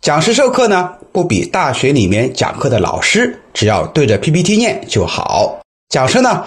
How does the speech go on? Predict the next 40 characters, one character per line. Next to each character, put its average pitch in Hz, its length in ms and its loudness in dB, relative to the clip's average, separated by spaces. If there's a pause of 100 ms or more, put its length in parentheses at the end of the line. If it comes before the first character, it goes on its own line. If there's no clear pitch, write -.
(140)
是 - 200 0
靠 170 280 -2
业 240 300 0
绩、 - 320 -4 (120)
是 - 180 0
靠 117 240 0
结 104 360 0
果 233 300 -2
吃 - 160 0
饭 220 300 -2
的。 - 80 -8 (420)
也 156 80 0
就 233 80 2
是 254 60 2
说， 277 280 0 (320)
你 131 100 2
要 220 200 4
是 214 140 2
像 190 260 0
大 226 260 0
学 175 160 0
老 143 140 2
师 135 140 0
那 170 100 4
么 156 80 4
讲， - 240 -2 (460)
底 127 200 2
下 - 300 0
一 185 80 2
群 160 180 0
人 123 220 2
在 135 180 0
玩 113 160 2
手 - 300 0
机， 220 420 -4
企 - 220 -2
业 120 80 4
老 120 160 2
板 104 160 0
呢， 110 240 -2